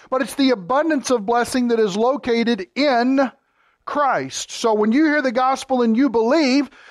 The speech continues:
the spiritual U-Haul backs up, grabs you, and drives you to a brand new location and sets you up in Christ. That's now your permanent residence of which you can never be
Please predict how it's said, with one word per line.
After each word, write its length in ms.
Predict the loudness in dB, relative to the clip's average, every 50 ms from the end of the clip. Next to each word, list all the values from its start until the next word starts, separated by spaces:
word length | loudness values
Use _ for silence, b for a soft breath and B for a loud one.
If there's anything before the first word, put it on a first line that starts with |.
| B B B
the 100 | -2 -2
spiritual 520 | -2 -2 -2 0 0 0 0 0 0 -2
U-Haul 800 | 0 2 2 2 2 2 0 0 2 4 4 2 2 0 -6 _ _ _ _
backs 400 | -2 0 0 0 -2 -2 -2 0
up, 340 | 2 2 2 0 -2 -4 _ _ _ _ -6
grabs 440 | -2 0 0 2 0 0 -2 -2 0
you, 300 | 2 4 4 2 2 b b b -4
and 180 | -2 -2 0 0
drives 420 | 0 0 2 2 0 0 0 0
you 120 | 0 0
to 160 | 2 2 2 2
a 80 | 2
brand 300 | 2 0 0 2 2 2
new 140 | 2 2 2
location 680 | 2 0 0 0 -2 0 0 0 0 -2 -2 -2 -4 B B B B
and 180 | -2 -2 -2
sets 320 | -2 0 -2 -2 -2 -2 -2
you 160 | 0 2 2
up 200 | 0 0 -2 -6 _
in 320 | -2 0 2 2 2 0 -2
Christ. 520 | -2 -4 -2 0 0 0 -2 -2 -2 0
That's 240 | -2 -2 -2 -2 -2
now 160 | 0 0 2
your 220 | 0 0 0 -2
permanent 520 | -2 -2 -4 -2 0 0 2 2 0 -2 -2 b b b b
residence 640 | -6 -2 0 0 0 0 0 0 -2 -2 0 0 -2
of 120 | 0 0
which 180 | 0 -2 -2 -4
you 60 | -6
can 300 | -4 -4 -4 -4 -2 -2
never 300 | 0 0 0 0 -2 -2
be 340 | 0 0 0 2 0 -2